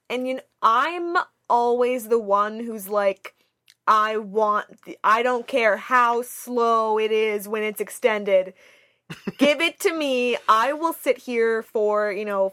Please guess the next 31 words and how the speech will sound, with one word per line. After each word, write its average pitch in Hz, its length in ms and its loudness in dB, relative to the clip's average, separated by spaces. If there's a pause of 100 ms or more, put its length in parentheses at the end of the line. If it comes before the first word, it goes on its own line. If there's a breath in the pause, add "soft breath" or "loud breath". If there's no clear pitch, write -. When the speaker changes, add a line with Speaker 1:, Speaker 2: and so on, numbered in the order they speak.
Speaker 1:
fourteen 269 680 0
hours." 208 800 0 (320)
Speaker 2:
Well, 214 520 0 (400)
Speaker 1:
But 170 160 -12
Speaker 2:
but 214 180 2
Speaker 1:
I 190 240 -2
don't, 190 320 -8 (280)
Speaker 2:
well, 208 380 4
Speaker 1:
I 170 40 -6
don't 180 180 -12
want 180 180 -10
Speaker 2:
well, 196 300 4
I 156 80 0
mean, 135 160 -4
Speaker 1:
that. - 240 -12 (180)
Speaker 2:
but 139 160 -2
the 135 120 -4
extended 160 420 -2
edition 131 360 -4
of 110 140 -6
this 151 220 -2
was 110 160 -10
not 120 260 -4
a 107 60 -6
director's 110 680 -10
cut, 92 300 -18
and 107 80 -18
I 101 60 -16
think 107 260 -16
that 107 180 -10
was, - 320 -18